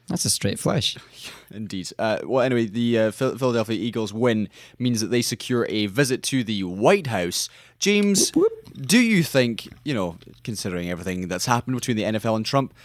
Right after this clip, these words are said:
Speaker 2: that all the team will be particularly happy to go to the White House?
Speaker 1: No, so Trump having done his very best to shut down the N F L,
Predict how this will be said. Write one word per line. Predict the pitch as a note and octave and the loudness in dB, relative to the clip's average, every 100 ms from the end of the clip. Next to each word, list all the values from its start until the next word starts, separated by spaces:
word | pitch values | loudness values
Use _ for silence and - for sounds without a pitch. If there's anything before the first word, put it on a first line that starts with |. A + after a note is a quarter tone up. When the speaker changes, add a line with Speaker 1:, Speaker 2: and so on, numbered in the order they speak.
| - | -10
Speaker 2:
that | - | 0
all | A3 G3+ | 4 4
the | |
team | - E3+ | 4 2
will | D3 | 4
be | D3 | 2
particularly | F#3 C3+ A2+ E3+ E3 | 0 -2 0 2 6
happy | F#3+ F#3+ B2 | 4 4 2
to | G#2 | 2
go | G#2 | 0
to | G2 | 0
the | G2 | 0
White | F2 | -2
House? | D#2+ C#2+ - - - _ | -2 -8 -10 -14 -20 _
Speaker 1:
No, | D3 | 0
so | D3 D#3 | 2 2
Trump | - F#3+ F#3+ G3 | 2 2 2 0
having | E3+ D#3 C#3+ C#3+ A#2+ | 2 2 2 2 2
done | C3+ C3 | 2 2
his | A2+ | 0
very | A2+ A#2+ A#2 | 2 2 2
best | G2 G#2+ A2 - - | 2 2 2 0 0
to | - G#2+ G2+ G2 F#2+ F2+ D#2 - | 0 2 2 2 0 -2 -4 -12
shut | - - G#2+ G#2+ | -10 -2 -2 -2
down | - G2+ G#2 A#2+ | -2 0 2 2
the | B2+ | 2
N | C3 | 2
F | C3+ C3 - | 0 0 0
L, | C3 C3+ C#3 | 2 0 -2